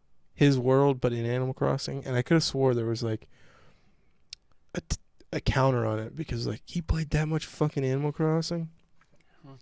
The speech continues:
Speaker 2: think so, but I could be mi-, I, it's been forever since I played
Speaker 1: Yeah.
Speaker 2: a game on there.
Speaker 1: But I also could be just, it could have been something else on his save file.
Speaker 2: Yeah.
Speaker 1: But yeah, if you're listening, let's go check out, uh, Chris Chan. I can link you to the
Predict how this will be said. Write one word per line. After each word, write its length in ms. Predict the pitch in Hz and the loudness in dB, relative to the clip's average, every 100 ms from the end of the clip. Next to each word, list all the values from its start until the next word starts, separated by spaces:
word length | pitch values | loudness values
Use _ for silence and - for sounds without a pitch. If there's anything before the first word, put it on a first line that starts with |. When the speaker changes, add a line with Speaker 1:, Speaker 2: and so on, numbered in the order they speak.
| - - | -20 -16
Speaker 2:
think 220 | 110 101 | -14 -12
so, 300 | - 87 82 | -10 -8 -6
but 140 | 87 | -6
I 80 | 87 | -8
could 180 | - 98 | -8 -8
be 100 | 82 | -8
mi-, 240 | 80 80 - - - | -8 -12 -14 -20 -16
I, 140 | 85 78 - - | -14 -14 -18 -20
it's 120 | - - | -18 -14
been 240 | 87 80 | -12 -10
forever 340 | 87 90 87 90 | -6 -4 -4 -6
since 180 | 98 | -6
I 60 | 98 | -6
played 200 | - 107 | -4 -2
Speaker 1:
Yeah. 140 | 131 120 | -2 -2
Speaker 2:
a 40 | |
game 140 | 110 | -4
on 100 | 110 | -8
there. 240 | 110 113 107 - - - - - | -8 -8 -10 -14 -20 -20 -14 2
Speaker 1:
But 120 | 147 | 6
I 40 | |
also 220 | 147 135 127 | 6 4 0
could 180 | 123 | -4
be 200 | 117 113 | -2 -2
just, 340 | 107 113 113 - - - - - - - - - - - | -4 -6 -6 -8 -14 -20 -20 -20 -20 -20 -20 -20 -20 -18
it 120 | - | -8
could 100 | - | -2
have 60 | 123 | -2
been 120 | 113 | -2
something 240 | - 110 107 | -4 -4 -4
else 240 | 110 - | -6 -6
on 80 | 120 | -6
his 120 | 117 | -6
save 260 | - 120 117 | -6 -8 -6
file. 300 | 117 117 80 | -6 -6 -8
Speaker 2:
Yeah. 260 | 78 82 - - - - _ - - - - - _ _ - | -12 -14 -16 -20 -20 -20 _ -20 -20 -20 -20 -20 _ _ -6
Speaker 1:
But 140 | 123 | -2
yeah, 300 | 120 110 107 127 | 0 0 -4 -6
if 140 | 135 131 | 0 4
you're 80 | 131 | 6
listening, 300 | 135 147 131 | 6 6 2
let's 120 | - | 2
go 140 | 127 | -2
check 240 | 123 135 131 | 0 0 0
out, 200 | 120 117 | 0 0
uh, 140 | 113 | -4
Chris 220 | - 127 - | -2 -2 -2
Chan. 460 | - 120 120 131 - - | -2 0 0 -2 -6 -8
I 100 | 123 | -6
can 180 | 127 120 | -4 -2
link 220 | 123 - | -2 -2
you 60 | 123 | -4
to 160 | - 123 | 0 0
the 300 | 120 117 | 0 0